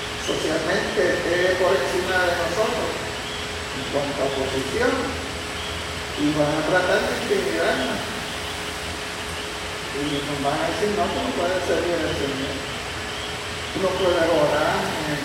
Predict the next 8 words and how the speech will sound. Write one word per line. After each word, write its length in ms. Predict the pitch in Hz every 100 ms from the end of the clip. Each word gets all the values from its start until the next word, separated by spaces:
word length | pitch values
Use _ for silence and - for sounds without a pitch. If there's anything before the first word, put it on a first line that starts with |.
| -
trabajo, 720 | 135 131 135 170 202 214 208 175 165 165
tú 40 | 151
no 120 | 139 143 143
puedes 480 | 147 147 143 135 143 - - -
predicarle 800 | 143 143 139 - 135 135 135 131
a 160 | 131 -
nadie, 880 | - 196 208 202 175 165 165 160 160 160 - - - - 143
este, 640 | 147 - - 139 131 131